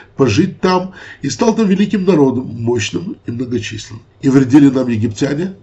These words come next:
и мучили нас, и взвалили на нас непосильный труд. И мы возопили к Богу, Господу нашему, Господу наших отцов, и Господь услышал наш голос, услы-, увидел наше бедствие, наш каторжный труд и притеснение нас.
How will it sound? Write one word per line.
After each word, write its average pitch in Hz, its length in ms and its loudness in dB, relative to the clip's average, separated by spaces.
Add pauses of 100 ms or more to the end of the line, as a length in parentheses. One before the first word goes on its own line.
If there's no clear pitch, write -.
(120)
и 127 100 -6
мучили 110 400 -4
нас, 135 440 -6
и 147 80 -4
взвалили 131 480 2
на 135 160 -4
нас 180 240 -6
непосильный 113 580 -8
труд. - 220 -20 (460)
И 151 80 -2
мы 233 140 4
возопили 208 400 4
к 139 120 -2
Богу, 131 680 0 (360)
Господу 117 500 -2
нашему, 117 540 -8 (520)
Господу 131 380 0
наших - 380 -4
отцов, 160 540 2
и - 100 -8
Господь 156 360 -4
услышал 202 400 -2
наш 131 220 2
голос, 131 380 0
услы-, 139 380 -4
увидел 131 400 0
наше 143 280 0
бедствие, 143 580 -2 (480)
наш 139 240 0
каторжный 147 560 0
труд 160 320 2
и 139 80 -2
притеснение 117 760 -4
нас. 104 360 -12